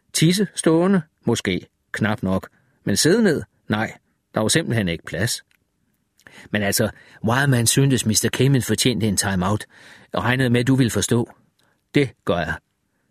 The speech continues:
sagde jeg og vinkede Juanita over til os. Hun så alt for ensom ud, som hun stod der i sit sikkert pæneste tøj, mens kulturgribene flaksede omkring hende.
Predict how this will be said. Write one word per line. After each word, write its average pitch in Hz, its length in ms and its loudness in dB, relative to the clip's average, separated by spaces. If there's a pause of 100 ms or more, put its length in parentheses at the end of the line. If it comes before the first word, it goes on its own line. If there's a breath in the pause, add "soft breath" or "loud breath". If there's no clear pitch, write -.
sagde 110 340 0
jeg 110 120 0
og 107 100 0
vinkede 110 420 2
Juanita 113 460 2
over 113 260 0
til 123 220 2
os. 123 140 -2 (680 loud breath)
Hun 131 120 2
så 151 140 4
alt 160 240 0
for 180 100 4
ensom 151 480 4
ud, 156 200 2
som 151 160 2
hun 139 140 2
stod 143 280 0
der 139 160 2
i 127 140 2
sit 120 200 0
sikkert 123 320 0
pæneste 123 460 0
tøj, 123 300 2 (340 soft breath)
mens 131 260 0
kulturgribene 117 840 2
flaksede 113 480 0
omkring 98 340 -2
hende. 104 220 -2